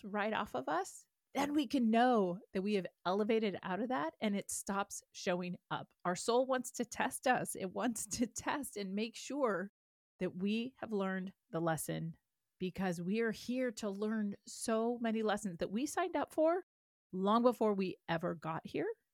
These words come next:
So I encourage you, when a situation begins to show up again and again and again, and it will,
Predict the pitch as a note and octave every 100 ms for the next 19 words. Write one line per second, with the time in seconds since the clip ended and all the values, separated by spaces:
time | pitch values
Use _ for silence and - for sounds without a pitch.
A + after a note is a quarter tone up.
0 | _ _ _ _ - A3+ F3+ A3 G#3 G#3
1 | - - B3+ C4 F3+ F3+ F3+ G#3 E3+ E3+
2 | - _ _ _ _ _ _ _ _ _
3 | _ _ _ _ _ F#3 F#3+ G3 E3+ A3+
4 | G#3+ G#3 F3 F3 E3 E3+ E3 - F#3 F3
5 | D#3+ - - E3 - F3 E3+ D#3+ D#3+ E3
6 | F3 E3 D#3 D#3 E3+ E3 D#3 D3+ E3 E3
7 | E3+ G#3+ C4 C#4 G3+